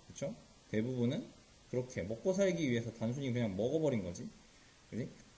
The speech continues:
먹고 살기 위해서 지었지 이것을 팔기 위해서는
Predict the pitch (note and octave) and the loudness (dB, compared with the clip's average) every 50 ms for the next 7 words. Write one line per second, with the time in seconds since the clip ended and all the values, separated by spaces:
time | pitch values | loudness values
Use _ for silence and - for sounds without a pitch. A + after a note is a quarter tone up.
0 | - - - - - - - - C3 A#2+ - F#3 F#3 G3+ G#3 G3+ G3 G#3 F#3+ F#3 | -20 -20 -20 -20 -20 -20 -10 -8 -6 0 2 4 6 8 6 8 8 8 8 8
1 | F3 D#3+ B2+ B2+ A2+ A2 A2 - D3 C#3+ B2 G2 F#2+ A#2 C#3 C#3+ E3 D#3 D#3 - | 8 6 4 4 2 2 0 0 0 2 2 2 4 2 2 2 2 0 0 -2
2 | - - C4+ C4+ C#4 C4+ A#3+ A#3 G#3+ F#3+ F3+ D#3+ D3+ C#3+ D3 B2+ A#2 B2 C#3 G#3+ | 2 6 6 6 8 6 4 2 2 4 6 6 6 6 4 2 2 2 0 -2